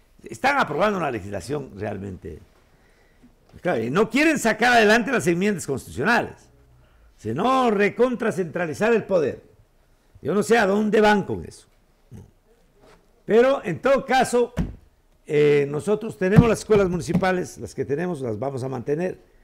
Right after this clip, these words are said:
mejorar, ¿no? Que no exista una sola aula que no esté digitalizada, que todas las escuelas tengan laboratorio de idiomas, que tengan laboratorio de ciencias naturales, ¿no?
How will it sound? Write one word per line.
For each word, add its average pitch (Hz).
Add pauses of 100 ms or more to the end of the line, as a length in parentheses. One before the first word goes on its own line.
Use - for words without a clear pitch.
(220)
mejorar, 196 (720)
¿no? -
Que 120
no 220
exista 220
una 226
sola 214
aula 202
que 165
no 170
esté 190
digitalizada, 165 (720)
que 110
todas 185
las 127
escuelas 170
tengan 170 (380)
laboratorio 127
de 135
idiomas, 185 (840)
que 117
tengan 165 (220)
laboratorio 117
de 120
ciencias 113
naturales, 190 (720)
¿no? -